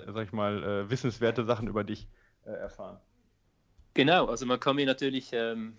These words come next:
Speaker 2: zum Beispiel auf der Webseite gibt's einen Blog, also die Webseite ist w w w punkt c k r punkt c h und dort gibt's den C K R-Blog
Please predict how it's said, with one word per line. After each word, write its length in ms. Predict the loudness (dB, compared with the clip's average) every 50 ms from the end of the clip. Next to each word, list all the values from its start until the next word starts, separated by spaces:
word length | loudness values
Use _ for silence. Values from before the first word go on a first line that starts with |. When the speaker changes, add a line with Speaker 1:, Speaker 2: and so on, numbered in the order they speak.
| _ _ _
Speaker 2:
zum 160 | -14 -8 -4
Beispiel 380 | -4 -2 -4 -4 -6 _ -6 -6
auf 160 | -6 -8 -8
der 240 | -6 -4 -4 -4 -4
Webseite 640 | -8 -10 -10 -12 -10 -10 -10 -8 -6 -6 -6 -6 -8 -14 -18 _ -14 -14 -12 -6
gibt's 220 | -8 -8 -6 -4
einen 160 | -4 -4 -4 -2
Blog, 240 | -2 -4 -4 -4
also 160 | -8 -8 -4 -2
die 260 | 0 0 0 0 0
Webseite 360 | -2 -4 -4 -2 -4 -4 -4
ist 120 | -4 -6 -4
w 220 | -4 -2 -2 -2 -2
w 60 | 0
w 140 | -2 -2 -2
punkt 280 | -2 -6 -16 -16 -16 -16 _ _
c 220 | -2 0 0 0
k 280 | 0 -2 -2 0 0 0
r 280 | 0 0 -2 -2 -2 -4 -16 _ _
punkt 260 | -6 -6 -6 -6 -6
c 260 | -12 -12 -2 -2 0 0
h 140 | 0 -4 -6 -10 _ _ _ _ _ _ _ _ _ _ _ _
und 200 | -6 -4 0 0
dort 120 | 0 2
gibt's 220 | 0 -2 -2 -2 -2
den 120 | -4 -4
C 160 | 2 2 0
K 140 | 2 4 2
R-Blog 460 | 0 2 4 4 4 4 2 -2 -14